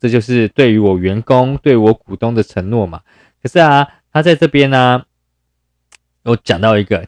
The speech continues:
经营者就是要创造成果的人。哦，所谓成果就是许下承诺。那他有教大家哦，许下承诺要有三个点。第一个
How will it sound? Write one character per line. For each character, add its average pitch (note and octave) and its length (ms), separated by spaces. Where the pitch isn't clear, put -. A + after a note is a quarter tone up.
经 F#3+ 160
营 F3+ 140
者 - 320
就 C#3 120
是 - 120
要 A#2+ 100
创 B2 340
造 A2 200
成 G2 280
果 G#2 160
的 E2 120
人。 D#2+ 180
哦， G2 100
所 A#2+ 160
谓 D#3 80
成 A#2+ 200
果 A2+ 140
就 A2 100
是 A2+ 60
许 - 180
下 G#2+ 160
承 F2+ 280
诺。 F#2+ 160
那 B2 120
他 B2 80
有 G#2+ 80
教 G#2+ 180
大 G#2 160
家 F#2 240
哦， F2 180
许 - 140
下 B2 180
承 G#2+ 160
诺 A#2 140
要 A2 160
有 F#2 60
三 G#2 240
个 G2+ 100
点。 E2 220
第 F#3+ 160
一 F#3 40
个 C#3 280